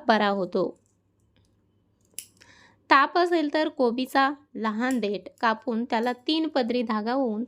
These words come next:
ताप आलेल्या मुलांच्या गळ्यात बांधणे, दोन तासात ताप उतरतो. सर्दीचा ताप असेल तर लवंगा पाच, तुळशीचे पाने दोन,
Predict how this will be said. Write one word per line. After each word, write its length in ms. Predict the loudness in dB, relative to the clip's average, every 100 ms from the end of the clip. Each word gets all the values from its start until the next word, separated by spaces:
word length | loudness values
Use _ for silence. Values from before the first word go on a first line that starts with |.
| 0
ताप 260 | 0 2
आलेल्या 320 | 0 0 -2 -2
मुलांच्या 460 | -2 -2 -4 -4
गळ्यात 340 | -4 -4 -2 -2
बांधणे, 320 | 0 -2 -2 -4
दोन 280 | -2 0 2
तासात 300 | 2 2 -2 -2 -2
ताप 240 | -2 -4
उतरतो. 520 | -10 -8 -10 -10 -14 -14 _ -20 _ _
सर्दीचा 560 | -2 0 2 2 2 2
ताप 320 | 4 2 2
असेल 340 | -2 -2 -4 -4 -4
तर 240 | -4 -4 -2
लवंगा 480 | -2 0 0 0 -2 -4
पाच, 380 | 0 0 0 -6 _ -4
तुळशीचे 420 | -2 -2 -2 -2
पाने 360 | 0 -2 -2 -2
दोन, 360 | -2 -2 -2